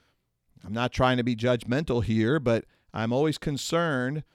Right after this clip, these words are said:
about what they are teaching their children about corporate worship. I won't even get started on the reality that many families treat the Lord's Day as if it was a Lord's half a day or a Lord's third of the day.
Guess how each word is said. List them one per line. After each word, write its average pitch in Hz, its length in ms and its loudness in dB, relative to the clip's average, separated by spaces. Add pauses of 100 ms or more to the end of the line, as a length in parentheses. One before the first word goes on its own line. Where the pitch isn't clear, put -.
(340)
about 120 440 -2
what 131 260 -2
they 127 160 0
are 123 100 0
teaching 117 640 -4 (180)
their 120 160 -2
children 127 480 -2
about 113 300 -2
corporate - 420 -2
worship. 135 480 -2 (1500)
I 98 140 -6
won't 139 220 0
even 147 160 -4
get 151 100 -4
started 160 520 0
on 120 140 -2
the 117 100 -4
reality 120 520 0
that 117 180 -4
many 131 260 -4
families 131 540 -4
treat 135 320 -6
the 117 80 -4
Lord's 123 420 -2
Day 117 320 0
as 120 160 -2
if 117 180 -6
it 120 220 -2 (360)
was 117 160 -4
a 120 80 0
Lord's 139 460 2
half 170 340 -2
a 123 60 2
day 98 360 -2
or 107 220 -2
a 104 80 -2
Lord's 120 440 0
third 175 300 -2
of 123 60 -4
the 107 100 -2
day. 92 420 -8